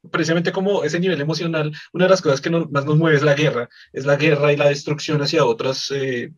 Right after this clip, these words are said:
tribus, o hacia el enemigo, o entre nosotros. ¿Por qué? Por tierra, por adquisición, por poder, por religión, etcétera. Y, y que, pues, esta creación de herramientas constantes cada vez más sofisticadas, pues, estaba ca-, estábamos matándonos entre nosotros, pero no era lo suficiente, pues, como para acabar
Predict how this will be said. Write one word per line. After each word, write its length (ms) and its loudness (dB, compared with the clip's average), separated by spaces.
tribus, 440 2
o 140 0
hacia 240 0
el 60 -4
enemigo, 680 2
o 60 -4
entre 200 -8
nosotros. 460 -2
¿Por 180 -8
qué? 140 -2
Por 180 -6
tierra, 340 0
por 120 -6
adquisición, 360 -4
por 140 -2
poder, 340 0
por 140 -4
religión, 320 -4
etcétera. 420 -2
Y, 420 0
y 160 -6
que, 80 2
pues, 220 0
esta 260 -2
creación 500 4
de 80 -4
herramientas 520 0
constantes 480 -6
cada 180 4
vez 100 2
más 140 -2
sofisticadas, 840 0
pues, 300 0
estaba 480 -2
ca-, 180 2
estábamos 420 -2
matándonos 380 0
entre 160 -4
nosotros, 460 0
pero 180 4
no 120 0
era 80 4
lo 80 0
suficiente, 400 -6
pues, 160 -12
como 160 -2
para 140 2
acabar 420 -2